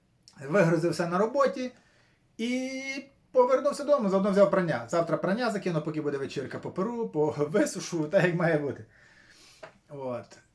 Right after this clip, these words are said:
І повернувся я додому. Машину лишив я на роботі. Машину лишив на роботі, нехай буде в теплі. Е, зима до нас має прийти вже наступного тижня. Мають бути морози, мінус,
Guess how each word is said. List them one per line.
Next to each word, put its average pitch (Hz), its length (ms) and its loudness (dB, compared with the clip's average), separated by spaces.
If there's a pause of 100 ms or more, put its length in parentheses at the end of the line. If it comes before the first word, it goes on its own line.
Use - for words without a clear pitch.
І 208 440 0 (1000)
повернувся 175 500 -2
я 151 60 0
додому. 135 280 -8
Машину 190 320 -2
лишив 175 240 0
я 165 60 0
на 147 100 0
роботі. 117 280 -8 (580)
Машину 220 300 -8
лишив 180 220 -4
на 175 100 -2
роботі, 185 240 0
нехай 170 220 -4
буде 160 180 0
в - 60 -4
теплі. 254 600 -4 (640)
Е, 170 360 4
зима 247 380 4
до 190 120 2
нас 175 200 2
має 175 200 2
прийти 165 340 0
вже 139 360 -2
наступного 143 460 -6
тижня. 123 360 -8
Мають 143 240 -2
бути 151 200 -2
морози, 190 460 2
мінус, 139 340 -14